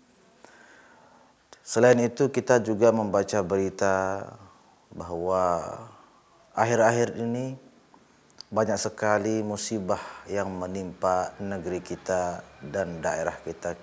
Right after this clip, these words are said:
tercinta ini. Badai, banjir, dan lain sebagainya. Sehingga di mana-mana me-,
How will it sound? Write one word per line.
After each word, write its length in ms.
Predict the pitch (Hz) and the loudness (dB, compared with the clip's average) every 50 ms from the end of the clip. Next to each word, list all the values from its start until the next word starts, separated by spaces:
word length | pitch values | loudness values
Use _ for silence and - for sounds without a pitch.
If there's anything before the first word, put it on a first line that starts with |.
| - - | -18 -14
tercinta 480 | - 90 90 - 90 156 - - - - | -12 -10 -8 -6 -8 -8 -4 -4 -4 -4
ini. 240 | - - - - - - - - - - - - - - - - - - - - - - - - - - - - - - - - - - - - - - - - - - - - - - - - - - | -4 -8 -14 -16 -18 -18 -20 -20 -20 -20 -20 -20 -20 -20 -20 -20 -20 -20 -20 -20 -20 -20 -20 -20 -20 -20 -20 -20 -20 -20 -20 -18 -18 -18 -18 -18 -20 -20 -20 -20 -20 -20 -20 -20 -20 -20 -20 -20 -6 6
Badai, 800 | 107 131 135 131 117 123 123 120 117 113 113 113 113 113 113 113 - - - - - 101 | 10 10 10 10 10 8 8 8 8 8 6 6 4 0 -2 -6 -10 -14 -20 -14 -4 2
banjir, 880 | 110 117 113 113 110 107 90 92 110 110 110 110 107 107 107 107 110 98 | 4 4 6 4 2 -2 -2 -2 -2 -2 0 0 0 0 0 -2 -2 0
dan 240 | 98 110 104 101 | 0 2 2 4
lain 160 | 98 92 82 - | 2 0 -2 -2
sebagainya. 720 | - 95 90 80 85 85 85 85 82 80 76 69 - - - - - - - - - - - - - - - - | -4 -4 -4 -4 -4 -6 -6 -8 -10 -12 -12 -14 -16 -18 -20 -20 -20 -20 -20 -20 -20 -20 -20 -20 -20 -20 -20 -20
Sehingga 720 | - - - 127 123 123 123 127 127 117 131 131 131 131 127 | -18 -10 -4 -2 0 0 0 0 0 2 4 6 6 6 4
di 160 | 120 123 110 | 4 0 -2
mana-mana 880 | 110 113 110 110 110 113 113 113 110 113 117 117 117 117 117 117 117 117 117 - - | -2 -2 -2 -2 -2 -2 -2 -2 -2 -2 -2 -2 -2 -4 -4 -6 -6 -8 -12 -14 -12
me-, 560 | 107 110 113 113 113 110 110 110 107 107 | -10 -8 -6 -6 -6 -6 -6 -6 -8 -8